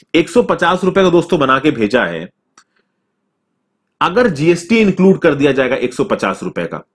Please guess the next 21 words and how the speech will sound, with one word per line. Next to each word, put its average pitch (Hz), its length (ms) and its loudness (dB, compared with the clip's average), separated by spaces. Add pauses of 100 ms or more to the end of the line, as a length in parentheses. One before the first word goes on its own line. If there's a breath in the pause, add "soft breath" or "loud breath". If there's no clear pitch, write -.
(280)
तो 156 100 4
डब्ल्यू 143 380 0
को 214 80 4
कितने 202 280 0
पैसे 175 220 -2
देने 120 200 0
पड़ेंगे? 110 260 -2
डब्ल्यू 123 300 0
को 151 80 2
देने 131 200 2
पड़ेंगे 120 340 -2 (120)
दस 156 320 -4
परसेंट, 90 360 -8 (100)
तो 110 60 -4
ये 113 100 2
हो 104 140 0
जाएगा 90 200 -2
एक 82 100 -8
सौ 98 100 -10
पैंसठ 147 400 -8
रुपए। 143 180 -14